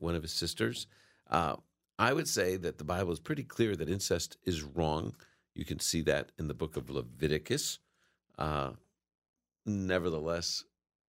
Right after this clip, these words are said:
I would say when you're the only ones on earth,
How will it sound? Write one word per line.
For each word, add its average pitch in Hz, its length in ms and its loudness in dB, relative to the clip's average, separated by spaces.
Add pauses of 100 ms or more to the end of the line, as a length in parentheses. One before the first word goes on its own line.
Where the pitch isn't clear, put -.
(340)
I 117 100 4
would 160 160 -2
say 95 200 2
when 90 180 0
you're 101 180 0
the 98 220 -2
only 107 240 2
ones 98 320 -2
on 78 200 -2
earth, 80 360 0